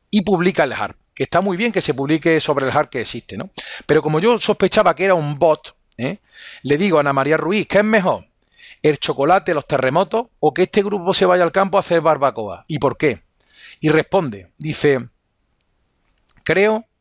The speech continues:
que lo mejor es que la gente sepamos quién nos gobierna en realidad y que se unan si quieren seguir teniendo derechos y leyes". Esta respuesta, como veis, es incoherente. Y le pregunto,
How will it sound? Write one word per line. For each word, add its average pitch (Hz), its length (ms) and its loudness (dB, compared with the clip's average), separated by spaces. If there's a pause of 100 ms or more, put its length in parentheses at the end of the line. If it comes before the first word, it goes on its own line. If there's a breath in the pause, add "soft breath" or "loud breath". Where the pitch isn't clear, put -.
(680)
que 147 120 2
lo 147 120 2
mejor 165 280 0
es 202 60 0
que 185 140 -2
la 170 80 4
gente 185 340 -4
sepamos 160 420 0
quién 165 240 -4
nos 165 120 0
gobierna 143 340 0
en 151 100 0
realidad 120 520 -2 (260 loud breath)
y 151 140 -6
que 151 120 0
se 135 220 2
unan 185 300 4
si 135 160 -6
quieren 160 240 0
seguir 160 280 -2
teniendo 147 400 2
derechos 127 360 0
y 117 40 -6
leyes". 95 340 -10 (440 loud breath)
Esta 180 240 2
respuesta, 202 440 0
como 175 200 0
veis, 170 320 2
es 156 160 0
incoherente. 175 680 0 (560 loud breath)
Y - 40 -4
le 139 120 2
pregunto, 139 520 -4